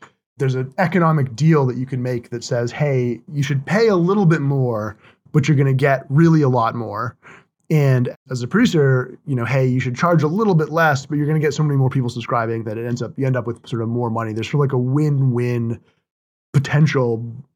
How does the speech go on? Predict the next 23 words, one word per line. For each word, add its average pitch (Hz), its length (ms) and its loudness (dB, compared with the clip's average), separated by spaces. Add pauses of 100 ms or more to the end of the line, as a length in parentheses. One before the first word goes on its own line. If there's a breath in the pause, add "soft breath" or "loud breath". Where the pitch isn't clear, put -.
(120)
bargain 123 640 0
to 117 100 -6
be 110 120 -2
made 107 400 -6
with 120 160 -4
some 127 140 0
type 117 160 -4
of 107 100 -6
bundle. 110 400 0 (760 soft breath)
I 151 80 4
don't 185 280 4
think 165 280 -4
that - 100 -16
specifically 139 920 0
the, 123 160 -2
like, 123 260 -2
Netflix 139 640 -2
model 117 380 -4
that's 127 140 -2
sort 120 120 -6
of 123 80 -4
like 117 200 -6
an 123 100 -6